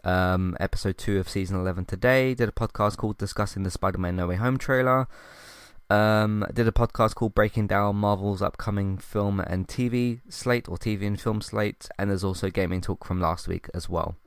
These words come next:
So that's everything we've been doing on entertainment talk dot org, and you can also find us on your favourite podcast platform. Um, so it'll be interesting to see. Um, I just wanna stick on Duncan a minute. If you think about,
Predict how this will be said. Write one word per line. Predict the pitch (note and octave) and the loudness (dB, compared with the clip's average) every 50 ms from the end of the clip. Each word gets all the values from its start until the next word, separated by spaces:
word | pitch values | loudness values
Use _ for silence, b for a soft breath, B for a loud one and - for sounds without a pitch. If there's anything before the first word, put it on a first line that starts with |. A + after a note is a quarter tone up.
| - | -10
So | - F#2 F#2 | -4 -2 2
that's | G2+ B2 C3 B2+ | 2 2 2 2
everything | C#3 B2 A#2+ A#2 A2+ G#2+ | 0 -2 -2 -2 -2 -2
we've | A2 G2+ | -2 -2
been | G#2 G#2+ G2 | -2 -2 0
doing | G2+ G2+ G2+ G2 G2 F#2 | 0 0 0 0 0 -2
on | F2 F#2+ | -2 -2
entertainment | F#2+ F#2 F#2 - - - G2 F#2+ F#2+ F#2 - | -2 -2 -4 -4 -4 -4 -2 -2 -2 -4 -4
talk | - G2+ G2 - - | -2 -2 -2 -2 -2
dot | - F2+ | -4 -2
org, | F2+ F2+ F#2 F#2 - - B B B B B B B B | 0 0 0 -2 -4 -6 B B B B B B B B
and | - F#2+ | -2 -2
you | F#2 | 0
can | - - F#2+ | 0 2 0
also | F#2+ F2+ - G2+ | 2 2 2 2
find | F#2 - F#2+ F#2+ G2 G2 | 2 4 4 2 4 4
us | G2+ G2 - - - - - - _ _ - - - | 2 2 0 -4 -8 -14 -16 -20 _ _ -10 -4 -2
on | G#2+ | 0
your | A2 G#2+ | 0 0
favourite | G#2+ - A#2+ A#2 A#2 A#2+ - - | 2 2 2 4 4 6 8 8
podcast | B2+ C3 - - D3+ C#3+ C#3 - | 8 8 6 2 -2 -2 -2 -2
platform. | - F3 D#3 - - - G2+ F#2 E2+ B B B B B B B B B B - - | -2 -2 -2 0 4 4 4 4 2 B B B B B B B B B B -2 2
Um, | A2+ B2+ C#3 C#3+ D3 D#3 D#3 D#3+ - | 4 6 6 6 6 4 2 -2 0
so | - - | 4 4
it'll | B3 B3 A#3 | 6 6 4
be | - A3 | 2 0
interesting | A3+ G#3 - - F3+ - F#3+ F#3 F3 | -2 -2 -2 -2 -2 0 0 -2 0
to | - D#3+ | -2 -4
see. | - - - F3 E3 D#3+ D3 B2 A2+ G#2+ G#2 G2+ G2 G#2 A2 - - - _ _ _ _ _ _ - - - - - | -4 -2 0 2 4 4 4 4 4 2 2 0 -2 -4 -6 -10 -16 -20 _ _ _ _ _ _ -14 -14 -6 0 4
Um, | A#2+ B2+ B2+ B2+ B2 B2 A#2+ B2 | 6 8 8 8 8 6 4 2
I | - - | 0 0
just | G3 G3+ F#3+ - | 0 0 -2 -2
wanna | G#3 G3 F#3 | 0 0 0
stick | - - F3+ D#3+ - | 0 0 0 2 2
on | D#3+ C#3+ C3+ B2 | 2 4 4 4
Duncan | G#2 A2+ A2 G#2+ F#2+ - G#2 F#2+ | 4 4 4 4 2 0 0 0
a | F2+ | 0
minute. | F2+ F2 E2 E2 E2+ - - _ _ _ _ _ - _ _ _ _ _ _ _ _ _ _ _ _ _ _ - B B B B B B B B | 0 -2 -2 -2 -4 -6 -6 _ _ _ _ _ -20 _ _ _ _ _ _ _ _ _ _ _ _ _ _ -18 B B B B B B B B
If | - | -6
you | C#3+ | -4
think | - - F#3 F#3 F3 | -2 0 0 2 4
about, | E3 D#3 D3+ C#3+ C#3 C#3 C3+ B2+ | 6 8 8 10 10 10 10 8